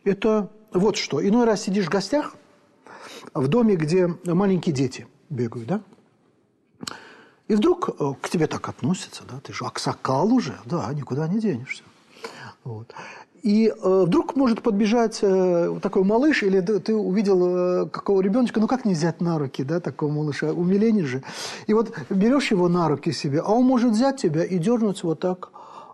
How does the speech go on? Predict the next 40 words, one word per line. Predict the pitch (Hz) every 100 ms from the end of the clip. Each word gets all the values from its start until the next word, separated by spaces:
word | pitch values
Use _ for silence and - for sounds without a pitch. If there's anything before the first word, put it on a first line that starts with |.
| -
а, | 151 151 156 151 160 151 147
за | 139 165
бороду. | 127 127 117 143
Де-, | 135 147
детям, | 143 139 127
детям | 117 135 131
очень | 123 123
нравится | 120 113 113
борода, | 107 117 175
она | 147 139
привлекает | 131 123 139 120 113
их | 131
внимание | 156 160 226 156
чрезвычайно | 143 123 120 131 113
всегда. | - 110 110 - - -
И |
они | 139 190
могут | 175 123
её | 165
подёргать. | - 151 131 220 208 165 - - -
Ну, |
как | 240 285
к | 185
этому | 143 139
можно | 131 120 117 117
относиться? | - 131 - 107 - 139
Ну, | 226
с | -
улыбкой | 254 277 285 - 214
умиления. | 202 196 190 196 139 - - - -
Нет, | 160 113 -
другое | 110 147 180 233
дело, | 226 214
если, | 208 -
э, | 208 190 180 180 180
рядом, | 196 196 202 190 175
э, | 156
проходит | 143 165 - 190 190
какой-то | 170 185 180 180
дядечка | 135 131 139 - 226